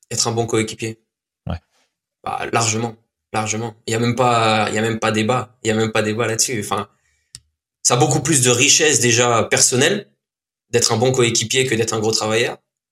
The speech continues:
Speaker 1: Et puis la, enfin, la bienveillance, tout ça, d'ailleurs, c'est des valeurs que j'essaye de mettre aussi sur,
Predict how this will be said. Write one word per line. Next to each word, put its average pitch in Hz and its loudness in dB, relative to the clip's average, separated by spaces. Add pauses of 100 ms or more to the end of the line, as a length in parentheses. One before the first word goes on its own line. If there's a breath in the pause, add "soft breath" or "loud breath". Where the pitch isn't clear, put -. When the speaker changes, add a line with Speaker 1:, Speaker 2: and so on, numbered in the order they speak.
(800)
Speaker 1:
Et 110 -2
puis 127 2
la, 107 2 (1800)
enfin, 104 -2
la 107 0
bienveillance, 135 4
tout 123 -2
ça, 131 2
d'ailleurs, 110 2
c'est 110 0
des 107 2
valeurs 113 2
que 107 0
j'essaye 110 2
de 101 0
mettre 117 0
aussi - 2
sur, - -2